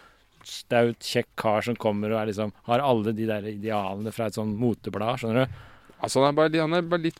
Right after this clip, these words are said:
Speaker 2: flinkere til å deklamere dikt enn deg.
Speaker 1: <laughs> Ja, men ja. Så jeg, jeg, jeg tror ikke jeg
Speaker 2: Du kan
Speaker 1: passer
Speaker 2: lære ham.
Speaker 1: Jeg skal lære han. Jeg skal
Speaker 2: Ja.
Speaker 1: lese han om igjen og lære han.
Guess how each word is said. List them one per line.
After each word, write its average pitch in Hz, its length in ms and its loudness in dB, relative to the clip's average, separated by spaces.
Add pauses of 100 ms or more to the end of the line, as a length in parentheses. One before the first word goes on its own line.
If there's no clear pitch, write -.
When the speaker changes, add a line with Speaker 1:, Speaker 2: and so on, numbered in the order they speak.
(160)
Speaker 2:
flinkere 113 480 0
til 117 300 -2
å 117 640 4 (360)
deklamere 120 460 0
dikt - 320 -6
enn 131 100 -4
deg. 190 160 0 (160)
Speaker 1:
<laughs> - 360 6 (760)
Ja, 151 460 4 (360)
men 156 260 4
ja. 143 120 6 (360)
Så 160 160 -4
jeg, 175 440 -2
jeg, 180 280 -8 (100)
jeg 165 240 -4
tror 139 120 -12
ikke 160 100 -4
jeg - 80 -4
Speaker 2:
Du - 20 -2
kan 175 140 4
Speaker 1:
passer 165 80 12
Speaker 2:
lære 98 260 12
ham. 143 140 4 (240)
Speaker 1:
Jeg 120 140 0
skal 135 160 2
lære 107 180 0
han. - 120 -14
Jeg 113 140 -6
skal 117 100 0
Speaker 2:
Ja. 123 80 0
Speaker 1:
lese 101 140 -2
han 110 80 -2
om 104 100 -4
igjen 110 160 -6
og 107 60 -4
lære 110 200 -6
han. - 80 -18